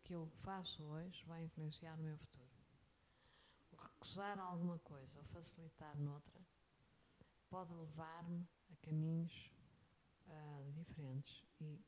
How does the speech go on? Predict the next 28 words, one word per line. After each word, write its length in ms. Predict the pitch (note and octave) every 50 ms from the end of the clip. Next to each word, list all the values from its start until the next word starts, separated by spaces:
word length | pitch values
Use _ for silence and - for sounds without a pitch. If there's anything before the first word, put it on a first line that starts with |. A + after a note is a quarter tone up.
| - -
todos 280 | - G3+ G#3+ G#3 F#3+ F3
os 120 | D#3+ D#3+
dias 340 | D#3+ F#3 G3 G3 F#3+ F3+ -
nós 180 | F3 F3 E3+
podemos 500 | - - - E3 E3 D#3+ D#3 D#3+ D#3 D#3
ir 160 | D#3+ D#3+ D#3 -
construindo 640 | - E3 D#3 - - - D#3+ D3+ D3+ D3 C#3+ C3+ A#2 -
isso. 200 | - - - - - - - - - - - - - - - - - - - - -
Mas 240 | D#3+ E3 D#3+ - F#3+
a 60 | F#3+
autenticidade, 1120 | F#3+ F#3+ F3+ F3 - - F3 F3 F3 - E3+ D#3+ - - - D3+ D3 C#3+ C3 B2 A#2 - - - - - - - - - - - - - - - - - - - - - - - - - - - - - - - - - - - - - - - - - - - - - - - - - - - -
a 60 | E3
capacidade 920 | - - F#3 E3 - F3+ E3+ - - E3 D#3 D3+ D#3+ D#3+ D#3+ E3 E3 E3+ F3 F3 F3 F#3 G3+ - - - - -
de, 640 | D3 C#3+ D3+ D3+ D3+ D3+ D3+ D3+ D3+ D3 C#3+ C#3 C#3+ E3
de 280 | D#3+ D3 C#3 D3+ D3 D3
ser, 540 | C#3+ - - - - - - F3 F3 F3 E3+ - - - - - - - - - -
de 60 | -
se 80 | -
compreender 800 | - - G3+ G3+ G3 F#3 F3 F3 E3 E3 D#3+ D#3 D#3 D#3 D#3 D3
a 60 | D3
si 180 | C#3+ - - C#3+
próprio 520 | - - D3+ D#3 E3+ F3 F#3 - - - - - - - - - - - - - - - - - - - -
e 80 | E3+ D#3+
de 80 | - -
seguir 500 | - - D3+ D#3 C#3+ E3 F3+ F3+ F3 E3+
o 40 |
seu 300 | E3 - - - E3 D#3 D3+
próprio 800 | - - D#3 D#3+ E3 E3 D#3+ - - - - D#3 D#3 D3+ D#3